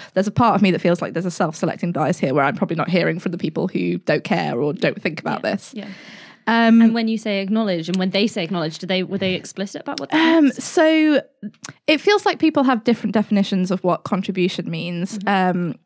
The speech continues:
Speaker 1: and also how, um, their local help is acknowledged. So in some cases, people are pushing for, um, local researchers or local field assistants to get co-authorship. Um,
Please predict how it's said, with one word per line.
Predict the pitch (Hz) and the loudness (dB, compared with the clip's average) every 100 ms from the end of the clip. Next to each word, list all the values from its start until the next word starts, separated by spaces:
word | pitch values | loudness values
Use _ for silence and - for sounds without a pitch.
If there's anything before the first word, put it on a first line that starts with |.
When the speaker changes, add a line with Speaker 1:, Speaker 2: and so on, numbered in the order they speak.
| - 214 | -4 2
Speaker 1:
and | 214 | 4
also | 214 208 - 185 165 165 175 156 | 6 4 2 4 4 4 2 -2
how, | - - 202 175 165 196 _ - | -6 0 2 4 2 -2 _ -2
um, | 175 165 160 - | 2 2 0 -2
their | - 160 160 156 | 0 2 2 2
local | 170 170 180 | 0 -2 -2
help | 151 - _ - | -4 -6 _ -2
is | 156 156 180 | 0 0 -2
acknowledged. | 180 196 - - | 0 0 0 0
So | 196 - - - - _ | -2 -2 -14 -20 -20 _
in | 220 220 | 4 4
some | - 294 | 4 4
cases, | 285 247 233 226 196 190 190 | 4 4 4 4 4 2 0
people | - 208 190 - | 0 0 0 0
are | 185 175 | 2 2
pushing | 175 208 - 190 175 185 | 2 0 4 2 2 -2
for, | - 190 170 165 165 156 - | 2 4 4 2 -2 -2 -2
um, | 170 160 | 0 2
local | 190 180 185 160 | 4 4 4 2
researchers | 170 - 170 - 165 180 | 2 2 -2 2 0 0
or | 160 | -4
local | 160 180 | -4 0
field | 175 165 | 0 0
assistants | - - - 160 - - | -4 -6 -4 -6 -8 -8
to | 190 | -6
get | 180 151 - | -4 -4 -6
co-authorship. | - 196 175 180 214 - 302 - - - 233 - - 214 | -4 0 2 0 -2 -2 -4 -6 -20 -18 -18 -18 -6 0
Um, | 208 190 185 180 | 4 4 4 2